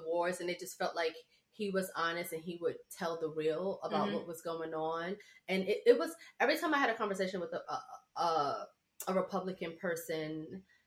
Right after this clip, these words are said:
Speaker 1: a white Republican, they were all, it was always about capitalism, always about money. It wasn't all, it wasn't, it was always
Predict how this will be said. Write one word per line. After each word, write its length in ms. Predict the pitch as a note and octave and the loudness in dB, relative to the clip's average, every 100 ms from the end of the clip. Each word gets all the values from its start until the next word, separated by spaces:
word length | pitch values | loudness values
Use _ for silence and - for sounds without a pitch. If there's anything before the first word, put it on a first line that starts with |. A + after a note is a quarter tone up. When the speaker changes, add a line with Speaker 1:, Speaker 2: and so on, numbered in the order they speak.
| _ | _
Speaker 1:
a 60 | F3 | 0
white 200 | F3 E3 | 2 2
Republican, 640 | F#3 F#3 F3+ F#3 F3 E3+ - - | 0 -2 -4 -4 -4 -4 -8 -2
they 100 | F#3 | 2
were 120 | F#3 | 2
all, 400 | F#3 F3 F3+ - - | 2 2 0 0 2
it 60 | G3 | 0
was 160 | F#3+ | 0
always 280 | - F#3 F#3 | 0 0 0
about 220 | E3+ D#3 F3 | 0 -2 -4
capitalism, 560 | D#3+ D#3+ D3 D3 D3 | -6 -4 -2 -4 -4
always 300 | D3+ E3 F3+ | -2 0 -2
about 240 | D#3+ D3+ - | -2 -4 -4
money. 300 | E3 D3+ D3 | -6 -4 -4
It 140 | E3+ E3 | -6 -6
wasn't 340 | F3+ G#3 G3 - - | -4 -2 -2 -4 -6
all, 320 | E3+ E3+ - - | -2 -2 -4 -2
it 160 | F#3+ | 0
wasn't, 360 | F#3 G#3 A3+ A3+ - - | 2 2 2 -4 -6 2
it 60 | C4 | 4
was 120 | - | 6
always 300 | B3 C#4 | 6 6